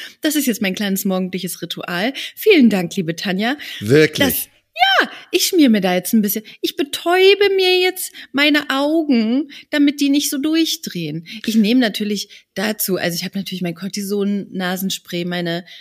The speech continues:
Speaker 1: ähm, Augentropfen, mein Nasenspray, das andere.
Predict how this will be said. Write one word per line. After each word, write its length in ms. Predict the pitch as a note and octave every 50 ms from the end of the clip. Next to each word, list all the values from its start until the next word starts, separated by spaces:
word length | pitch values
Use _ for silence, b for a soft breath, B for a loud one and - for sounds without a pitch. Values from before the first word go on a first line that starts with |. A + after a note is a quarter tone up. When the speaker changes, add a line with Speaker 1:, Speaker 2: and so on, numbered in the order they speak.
| B B _ -
Speaker 1:
ähm, 520 | G3 F#3 F3+ F3+ E3+ E3 E3+ E3+ E3+ _ b b b b b _ _ -
Augentropfen, 960 | G#3 G#3 G#3+ G3+ G3+ F#3+ F3+ F3 E3 - - - G#3 F#3 - - - F3+ F3
mein 180 | F3 F3+ F3+ F3+
Nasenspray, 760 | F#3 F3 F3+ F#3 F#3 F#3+ F#3+ F3 - - - - - F3 E3+
das 160 | E3 F3 E3+ -
andere. 640 | - - F#3 G3 F#3+ E3 D3 D#3+ E3 E3 D#3 -